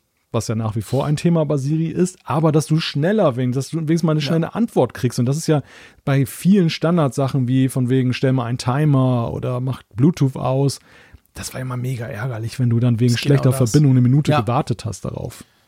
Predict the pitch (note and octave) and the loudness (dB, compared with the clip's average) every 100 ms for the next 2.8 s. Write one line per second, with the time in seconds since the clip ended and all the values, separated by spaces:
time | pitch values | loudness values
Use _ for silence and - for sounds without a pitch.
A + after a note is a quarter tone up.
0 | _ _ D3+ C#3 - C#3+ C3+ C3 C3 - | _ _ -6 -4 -2 -2 0 -2 -4 -2
1 | F#3 F3 E3 E3 F3 E3+ E3 E3 D3+ C#3 | -2 0 0 0 2 2 0 0 0 0
2 | C#3+ E3 F#3 - C3 E3 G3 | 2 2 0 0 2 2 2